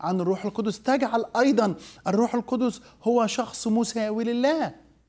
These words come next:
فهل يوجد ثلاثة آلهة؟ لا، كلا،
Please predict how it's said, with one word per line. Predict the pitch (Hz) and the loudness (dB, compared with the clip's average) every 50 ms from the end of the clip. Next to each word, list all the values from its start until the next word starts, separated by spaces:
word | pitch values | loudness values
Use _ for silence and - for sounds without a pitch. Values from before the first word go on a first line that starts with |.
| _ _ _ _ _ _ _ _ _ _ _ _ _ _ _ _ _ _ _ _ _ _ _ _ _ _ _ _ _ _ _ _ _ _ _ _ _ _ _ - | _ _ _ _ _ _ _ _ _ _ _ _ _ _ _ _ _ _ _ _ _ _ _ _ _ _ _ _ _ _ _ _ _ _ _ _ _ _ _ -8
فهل | - 233 214 233 233 | -6 -4 -2 0 2
يوجد | 214 220 247 254 208 202 190 - | 4 4 4 4 2 0 -2 -2
ثلاثة | - - 160 156 160 165 - 185 175 - - | -6 -4 -4 -4 -4 -6 -6 -10 -10 -10 -8
آلهة؟ | 165 190 196 220 254 269 240 | -6 -4 -2 -2 -2 -4 -2
لا، | 220 226 262 302 320 - - - _ _ _ _ _ _ _ _ _ _ _ _ _ _ _ _ _ _ _ _ _ _ _ _ _ - | -2 -2 -2 -2 -2 -6 -16 -20 _ _ _ _ _ _ _ _ _ _ _ _ _ _ _ _ _ _ _ _ _ _ _ _ _ -4
كلا، | - 254 349 339 285 185 135 | 0 2 4 4 2 2 -2